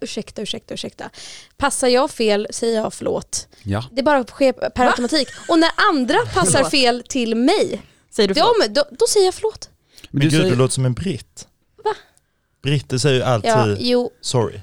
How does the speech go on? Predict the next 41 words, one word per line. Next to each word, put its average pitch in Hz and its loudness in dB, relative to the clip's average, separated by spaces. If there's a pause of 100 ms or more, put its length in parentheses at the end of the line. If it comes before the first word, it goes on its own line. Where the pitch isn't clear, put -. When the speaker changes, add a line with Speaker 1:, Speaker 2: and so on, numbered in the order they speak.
Speaker 2:
Men 139 2
du 143 2
Speaker 1:
Ja. 135 2
Speaker 2:
säger 156 4
ju 156 4
också 139 0
Speaker 3:
Mm. 101 -2
Speaker 2:
förlåt 120 2
när 113 0
du, 110 0
alltså 110 -2
när 104 2
du, - -4
i 107 -2
ditt 107 -2
vardagliga, 95 2
vardagliga 95 -2
språk 120 -2
också, 143 -4
det 101 -8
vet 120 0
ju 120 0
jag. 73 -6
När 120 0
du 107 0
säger, 147 -2
"Vänta, 175 0
förlåt, 139 0 (100)
jag 175 2
vill 190 2
bara 180 2
säga." 151 2
Speaker 1:
Jo, 311 -4
jo, 269 -2
men 269 2
då 294 0
är 294 6
det 269 4
så - -4
här, - -6
"Förlåt, 415 4